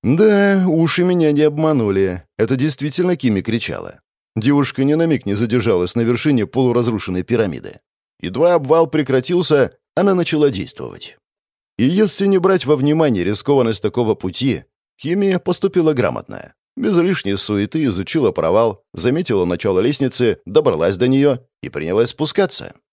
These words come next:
А вот тут пришлось столкнуться с серьёзным испытанием. Для неё серьёзным. Натура у девушки из тех, что с терпением дружит плохо. Попробуйте пешком спуститься с небоскрёба высотой в двести этажей. Да, мне известно, что таких не бывает,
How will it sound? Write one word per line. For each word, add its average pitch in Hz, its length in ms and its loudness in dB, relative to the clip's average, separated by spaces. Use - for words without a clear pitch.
А 123 180 4
вот 220 280 2
тут 220 220 -2
пришлось 208 440 0
столкнуться 185 600 0
с 185 80 -4
серьёзным 117 600 0
испытанием. 64 840 -8
Для 101 160 0
неё 143 460 0
серьёзным. 92 720 -6
Натура 120 340 2
у 113 80 2
девушки 110 400 0
из 113 180 -2
тех, 135 240 0
что 85 200 -6
с - 60 -6
терпением 110 540 0
дружит 123 320 0
плохо. - 440 -4
Попробуйте 185 600 0
пешком 117 320 0
спуститься 123 500 -4
с - 60 -6
небоскрёба 117 600 0
высотой 170 420 0
в 98 100 -4
двести 117 460 -4
этажей. 87 600 -4
Да, 101 320 -2
мне 127 200 0
известно, 135 360 0
что 135 160 0
таких 123 300 -6
не 120 80 0
бывает, 113 400 2